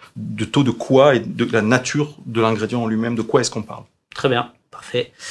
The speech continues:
Speaker 2: Euh, petite question pour Atavik.
Speaker 1: Hmm ?
Speaker 2: Euh, Dan-Laure, en live sur le Facebook, euh, il nous reste à peu près, on va dire, une dix, quinze minutes,
Speaker 1: Hmm.
Speaker 2: donc n'hésitez pas à poser les dernières questions. Pensez-vous vous lancer au Royaume-Uni ? Atavik,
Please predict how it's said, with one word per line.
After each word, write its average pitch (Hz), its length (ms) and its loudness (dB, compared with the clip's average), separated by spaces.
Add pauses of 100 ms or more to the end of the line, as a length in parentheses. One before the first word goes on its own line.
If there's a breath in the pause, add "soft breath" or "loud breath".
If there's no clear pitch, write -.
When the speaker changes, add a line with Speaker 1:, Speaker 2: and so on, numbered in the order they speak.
(360 loud breath)
Speaker 2:
Euh, 131 420 6
petite 214 180 0
question 226 260 6
pour 208 140 4
Atavik. 175 560 4 (140)
Speaker 1:
Hmm ? 214 140 8 (540 loud breath)
Speaker 2:
Euh, 127 220 6
Dan-Laure, 170 680 6
en 139 140 2
live 170 240 6
sur 160 120 0
le 135 60 0
Facebook, 147 680 0 (140)
euh, 135 220 2
il 135 60 4
nous 143 100 4
reste 151 240 4
à 147 60 2
peu 151 160 2
près, 160 440 4
on 143 60 4
va 135 100 4
dire, 139 160 2
une 139 140 0
dix, 170 240 -6
quinze 170 240 2
minutes, 170 400 2
Speaker 1:
Hmm. 170 60 2
Speaker 2:
donc 135 180 2
n'hésitez 143 320 2
pas 143 480 6
à 123 60 0
poser 143 260 0
les 143 60 2
dernières 139 320 2
questions. 170 420 0 (500 loud breath)
Pensez-vous 220 540 4
vous 165 160 2
lancer 165 280 4
au 156 60 8
Royaume-Uni ? 185 600 4 (580)
Atavik, 151 400 2